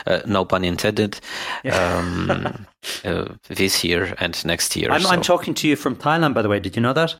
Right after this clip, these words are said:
Speaker 1: Yes, yes. Uh, I, I, I've seen that in your, uh, Skype profile, I
Speaker 2: Yeah,
Speaker 1: think.
Speaker 2: yeah. So Tha-
Speaker 1: And, uh, and I heard in the in-,
Speaker 2: Yeah,
Speaker 1: interview.
Speaker 2: the interesting thing about Thailand is that prostitution is completely illegal here. There is no prostitution in Thailand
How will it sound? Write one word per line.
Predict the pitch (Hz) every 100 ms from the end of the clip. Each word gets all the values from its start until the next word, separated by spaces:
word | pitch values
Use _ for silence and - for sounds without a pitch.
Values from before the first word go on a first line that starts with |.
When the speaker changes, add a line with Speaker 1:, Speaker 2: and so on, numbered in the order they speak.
| -
Speaker 1:
Yes, | 139 131 - - -
yes. | 107 - -
Uh, | 104 92 95 95 95 - 95 -
I, | 98
I, | - 101
I've | -
seen | - 90
that | 87 90 -
in | 92 90
your, | 90 - - -
uh, | - - -
Skype | - - - - -
profile, | - - - - -
I | -
Speaker 2:
Yeah, | 131 113
Speaker 1:
think. | 107
Speaker 2:
yeah. | 123
So | -
Tha- | 135 - - - - _ -
Speaker 1:
And, | 90 95
uh, | 85 -
and | 95
I | 95
heard | - 104 101
in | 92 90
the | 90 92 - 107
in-, | 110
Speaker 2:
Yeah, | - 95
Speaker 1:
interview. | 117 107 85
Speaker 2:
the | 143
interesting | 156 160 139
thing | 147
about | 127 120
Thailand | 139 135 110
is | 107
that | 117 - - -
prostitution | - 135 - 123 131 -
is | 117
completely | - 110 - 131 123
illegal | 110 123 120
here. | 95 98 90
There | 107
is | 98
no | 113 123
prostitution | 123 120 - - 110 - 107
in |
Thailand | 90 107 101 90 80